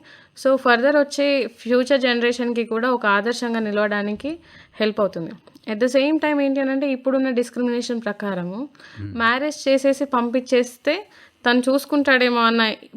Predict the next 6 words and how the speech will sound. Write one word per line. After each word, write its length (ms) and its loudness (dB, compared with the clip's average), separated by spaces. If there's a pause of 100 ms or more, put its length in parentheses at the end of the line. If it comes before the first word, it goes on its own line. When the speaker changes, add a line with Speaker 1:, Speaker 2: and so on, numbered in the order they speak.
Speaker 1:
పేరెంట్స్ 460 2 (140)
ఆలోచన 500 4
విధానం 420 0
అనేది 320 -2
ఒకటి 300 -2
మారాలి. 400 -2